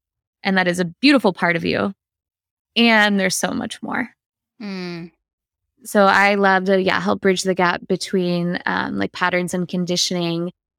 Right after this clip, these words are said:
Speaker 1: and who they are now, between religion and spirituality, and really coming back to the heart of it all. Um, so whether it's working through religious trauma or childhood trauma, which are, like, these ruptures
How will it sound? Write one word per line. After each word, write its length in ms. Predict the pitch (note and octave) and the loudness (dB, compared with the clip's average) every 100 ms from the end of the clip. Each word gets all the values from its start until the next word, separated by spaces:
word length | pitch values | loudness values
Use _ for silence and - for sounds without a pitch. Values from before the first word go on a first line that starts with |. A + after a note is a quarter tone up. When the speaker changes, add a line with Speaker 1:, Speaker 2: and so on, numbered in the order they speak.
| _ _ - | _ _ -2
Speaker 1:
and 160 | F#3+ | -2
who 160 | E3+ G3+ | 0 0
they 180 | F#3 F3+ | 0 0
are 180 | F3 | 0
now, 440 | F3 F3 E3+ G3+ B3+ _ _ _ _ _ _ _ - | 0 -2 -2 -2 -4 _ _ _ _ _ _ _ -8
between 340 | G3+ - G#3 | -8 -2 0
religion 680 | F#3+ F#3 F#3 F3 F3+ F3+ F3 | 2 2 0 0 -2 -2 -4
and 220 | - F3+ | -4 -8
spirituality, 1000 | - F#3+ E3+ - F#3+ G#3+ G#3 G3+ F#3 F#3 - _ _ - | -6 -4 -2 0 2 4 4 2 0 -2 -8 _ _ -2
and 300 | G3+ G3 F#3+ | 0 2 2
really 280 | G#3+ G#3 | 2 2
coming 360 | G3 F#3+ F#3 F3+ | -2 -4 -4 -4
back 360 | E3+ - - - - | -4 -6 -8 -20 -16
to 420 | - F#3+ F#3+ - | -6 -2 -2 -2
the 120 | F#3 | -4
heart 280 | F3 - F3 - | -4 -2 -2 -2
of 120 | G2+ | -4
it 100 | F2+ | -2
all. 340 | - - - A3 _ _ _ _ _ - | 0 0 0 -6 _ _ _ _ _ -6
Um, 320 | F#3 F3 E3+ | -2 -2 -2
so 180 | - F3+ | -4 -2
whether 240 | F3+ F3 | 0 0
it's 180 | F3 - | -2 -2
working 340 | F3+ F3 F#3 F3+ | -4 -2 -4 -6
through 420 | - E3+ E3 E3 | -4 -2 0 -2
religious 600 | G3 G3 A#3 C4 G#3 - | -2 0 2 0 0 -4
trauma 560 | - E3+ E3+ E3 E3+ - | -4 -4 -2 -2 -2 0
or 140 | F3+ | -2
childhood 480 | - B3 B3+ G#3+ F3 | -2 0 0 0 -4
trauma, 440 | - F3 E3+ F3 | -4 -2 -2 -2
which 160 | F3 E3+ | -4 -2
are, 80 | F3 | -2
like, 200 | F3 E3 | -2 -2
these 300 | F3 F3+ F3 | -4 -4 -4
ruptures 800 | F3 G#3+ - - E3+ F#3+ - - | -2 -2 0 0 0 -2 -6 -12